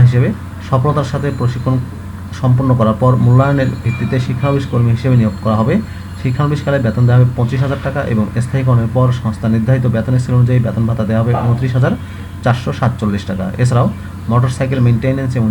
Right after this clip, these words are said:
জ্বালানির জন্য নির্ধারিত হারে খরচ প্রদান করা হবে। এই পদটিতে সম্পূর্ণ বিনা অভিজ্ঞতায় আবেদন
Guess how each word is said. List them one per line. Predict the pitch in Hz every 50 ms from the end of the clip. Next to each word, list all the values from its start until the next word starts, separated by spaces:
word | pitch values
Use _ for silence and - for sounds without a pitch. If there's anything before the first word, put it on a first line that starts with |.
| 101 110
জ্বালানির | 113 117 123 131 131 123 120
জন্য | 127 127 127 123 117 110 113
নির্ধারিত | 113 110 98 120 127 131 123 127 117 104
হারে | 110 113 127 165 220 - - - - - - - -
খরচ | - 127 123 120 - -
প্রদান | 107 95 98 104 -
করা | 110 110 117
হবে। | 120 175 254 - - - - - - - - - - 135
এই | 127 127
পদটিতে | 160 131 123 - 156 156 202 196 185
সম্পূর্ণ | - 131 123 123 139 131 131 120 113
বিনা | 113 117 117 120 120 - 110
অভিজ্ঞতায় | 113 127 123 131 127 - 127 127 131 127 - - - - -
আবেদন | 101 101 95